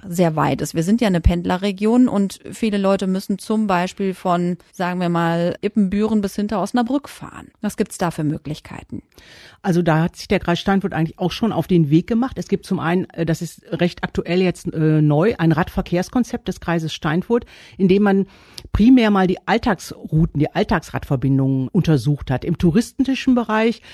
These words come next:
Speaker 2: sind die Münsterlandkreise eigentlich recht gut aufgestellt. Aber im Alltagsradverkehr, da fehlt auch noch mal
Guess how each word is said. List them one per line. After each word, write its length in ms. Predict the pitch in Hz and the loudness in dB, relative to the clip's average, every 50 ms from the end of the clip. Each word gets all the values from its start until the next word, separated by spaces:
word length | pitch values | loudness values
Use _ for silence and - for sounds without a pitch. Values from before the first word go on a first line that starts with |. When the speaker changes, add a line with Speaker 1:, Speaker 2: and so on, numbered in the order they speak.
| - - - - | -20 -20 -14 0
Speaker 2:
sind 180 | - 196 175 | 2 4 4
die 80 | 196 175 | 6 6
Münsterlandkreise 760 | 180 196 208 - 190 160 160 160 - - 151 160 151 165 - | 6 6 6 4 2 2 2 0 0 0 0 0 2 2 0
eigentlich 340 | 131 151 165 175 - - | 2 2 0 0 0 -2
recht 180 | - 151 - - | -4 -4 -2 0
gut 240 | - 165 - - - | 0 0 0 2 0
aufgestellt. 680 | - 143 139 - - 135 - - 139 127 135 131 - - - - - _ - | -2 -2 -2 -2 -4 -6 -4 -4 -2 -2 -2 -2 -4 -8 -16 -20 -20 _ -2
Aber 240 | 170 175 220 226 | 0 2 4 4
im 120 | 214 214 - | 4 2 2
Alltagsradverkehr, 840 | - 170 190 - 220 - - - - 143 - - 165 - - 175 170 | 2 0 0 0 -2 -4 -4 -6 -6 -6 -4 -4 -8 -4 -2 -2 0
da 100 | 160 156 | 0 -2
fehlt 380 | - - 190 196 226 233 - - | 0 4 4 4 4 2 0 -4
auch 100 | 165 160 | -2 -2
noch 160 | 190 170 170 | -2 -2 0
mal 200 | 185 175 165 | 0 -2 -2